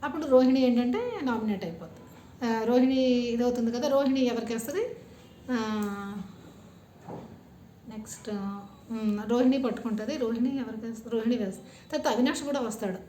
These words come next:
పృథ్వీ వస్తాడు కదా, పృథ్వీ పట్టుకుంటాడు. నెక్స్ట్ రోహిణి కాదు, పృథ్వీ పట్టుకుంటాడు. పృథ్వీ పట్టుకుని పృథ్వీ ఎవరికి వేస్తాడు? అవినాష్కి వేస్తాడు. సింపుల్గా రెండు పాయింట్లు చెప్తాడు. ఏంటంటే, "నువ్వు మెగా చీఫ్ అయినప్పుడు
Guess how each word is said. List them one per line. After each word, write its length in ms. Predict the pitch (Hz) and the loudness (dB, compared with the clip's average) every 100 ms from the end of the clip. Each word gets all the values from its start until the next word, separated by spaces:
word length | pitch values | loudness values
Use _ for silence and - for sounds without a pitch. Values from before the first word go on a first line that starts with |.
| - | 2
పృథ్వీ 280 | 247 240 | 2 4
వస్తాడు 380 | 285 254 - 240 | 0 -2 -2 -2
కదా, 160 | 233 254 | 0 -2
పృథ్వీ 280 | 233 240 269 | 0 0 2
పట్టుకుంటాడు. 480 | 269 220 214 196 | 0 -2 -6 -4
నెక్స్ట్ 220 | 202 - 226 | -6 -2 2
రోహిణి 240 | 226 247 | 4 4
కాదు, 180 | 226 185 | 2 -2
పృథ్వీ 320 | 220 233 269 | 0 0 0
పట్టుకుంటాడు. 680 | 233 185 185 175 180 - - - - - | -2 -6 -10 -12 -14 -16 -20 -20 -20 -10
పృథ్వీ 280 | - 277 262 | 0 4 4
పట్టుకుని 400 | 320 254 226 269 | 2 0 0 -4
పృథ్వీ 320 | 269 277 240 | -2 0 0
ఎవరికి 420 | 285 269 262 247 254 | 0 0 2 2 0
వేస్తాడు? 240 | 247 302 | -2 -2
అవినాష్కి 420 | 220 196 185 - | -2 -2 -4 -6
వేస్తాడు. 460 | 170 - 165 - - - - - - - | -12 -12 -16 -16 -20 -20 -20 -20 -20 -8
సింపుల్గా 400 | 311 285 285 269 | -4 0 4 6
రెండు 180 | 254 226 | 6 4
పాయింట్లు 340 | 208 202 208 | 2 0 -2
చెప్తాడు. 440 | 196 - 170 175 - - - | -4 -8 -14 -14 -18 -20 -10
ఏంటంటే, 400 | 220 233 233 233 | -2 2 2 2
"నువ్వు 200 | 302 254 | 0 0
మెగా 300 | 220 220 277 269 | 0 0 0 0
చీఫ్ 140 | 226 | -4
అయినప్పుడు 460 | 220 208 196 247 392 | -4 -4 -4 -6 -6